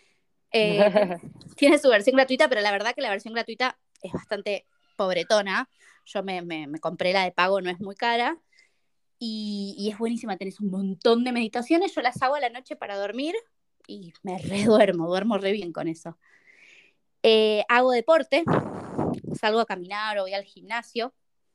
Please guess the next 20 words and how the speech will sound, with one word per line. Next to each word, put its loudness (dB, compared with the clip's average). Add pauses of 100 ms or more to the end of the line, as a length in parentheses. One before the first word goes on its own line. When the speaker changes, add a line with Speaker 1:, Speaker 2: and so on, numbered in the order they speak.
(180)
Speaker 1:
Eso -10
también -4
es -12
como -10 (520)
súper -8
clave. 2 (1500)
Eh, -4 (600)
no, -8
y -12
que, -16 (120)
hago 8
terapia, 4
voy -2
a -2
la, -4 (580)
a -12
la -12
Speaker 2:
Sí. -14
Speaker 1:
psicóloga. 2
<laughs> -16